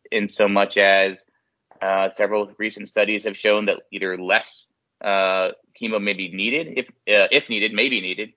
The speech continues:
uh, to achieve the same result. So you may only need three months of chemotherapy as opposed to six months,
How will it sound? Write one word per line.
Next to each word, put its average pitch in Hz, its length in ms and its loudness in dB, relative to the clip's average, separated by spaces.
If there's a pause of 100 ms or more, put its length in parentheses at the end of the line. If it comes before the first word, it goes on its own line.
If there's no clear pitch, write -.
(320)
uh, 104 380 2 (140)
to 110 100 -6
achieve 104 300 -6
the 104 80 -4
same 107 280 -2
result. 101 440 0
So 98 340 -2 (320)
you 101 60 -20
may 101 160 -2
only 104 180 -2
need 107 180 -4
three 160 200 -2
months 110 240 -4
of 98 80 -16
chemotherapy 95 640 -6
as 92 100 -8
opposed 95 360 0
to 95 80 -6
six - 280 -4
months, 92 380 -4